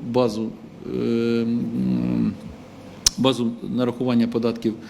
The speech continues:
які йдуть на місцевий бюджет, щоб ми могли в автоматичному режимі це все адмініструвати.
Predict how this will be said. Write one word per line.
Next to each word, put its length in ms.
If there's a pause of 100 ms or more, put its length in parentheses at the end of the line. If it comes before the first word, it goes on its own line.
(220)
які 160
йдуть 180
на 100
місцевий 380
бюджет, 320 (580)
щоб 140
ми 60
могли 240
в 80
автоматичному 640
режимі 300
це 120
все 160
адмініструвати. 600